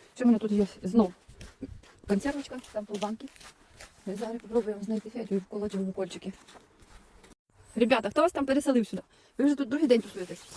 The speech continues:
Хто вас там злякав, хтось? Де дідуть казав гав? Ух ти, стекло не стало.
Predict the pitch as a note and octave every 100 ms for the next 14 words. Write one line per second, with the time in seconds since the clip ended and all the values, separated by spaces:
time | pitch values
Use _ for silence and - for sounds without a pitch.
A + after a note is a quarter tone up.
0 | - - C4+ C#4 C#4+ B3+ C4 C4 D4 E4+
1 | - - _ _ - - - - _ _
2 | - - _ - - - - - - G#3
3 | E4 D4+ B3+ B3 A3+ G3+ F#3 E3+ - -
4 | - - - - - - - - - -
5 | - - - - - - B3+ A3 F#3+ -
6 | - - - - A#3+ A3+ F#3+ - - -
7 | _ _ - - - - - - - F#3
8 | F3+ F3 F3